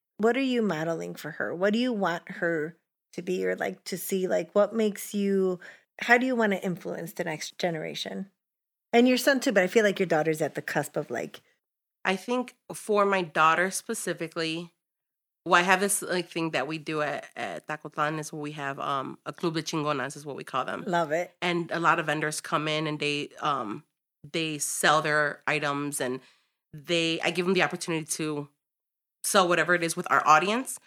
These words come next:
Speaker 1: Mm-hmm.
Speaker 2: And I think that I want my, to instill in my daughter that she needs to be able to get what she wants out of life,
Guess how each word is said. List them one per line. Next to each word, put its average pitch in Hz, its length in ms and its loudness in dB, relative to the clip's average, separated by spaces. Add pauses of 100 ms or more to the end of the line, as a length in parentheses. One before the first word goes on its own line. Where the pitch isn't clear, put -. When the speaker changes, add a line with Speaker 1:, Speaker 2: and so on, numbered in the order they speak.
(100)
Speaker 1:
Mm-hmm. 170 240 -6 (200)
Speaker 2:
And 185 320 6
I 175 80 4
think 202 400 -2
that 175 200 4
I 180 60 2
want 165 500 4
my, 151 300 2 (400)
to - 160 -2
instill 208 640 2
in 254 240 2
my 208 140 4
daughter 151 600 0 (180)
that 165 400 0
she - 400 0
needs 185 360 2
to 185 100 -2
be 156 240 -8
able 151 540 -6
to 165 260 -6 (160)
get 165 360 0 (300)
what 147 160 -4
she - 160 -4
wants 160 480 2
out 143 180 -2
of 143 100 -6
life, 143 360 -8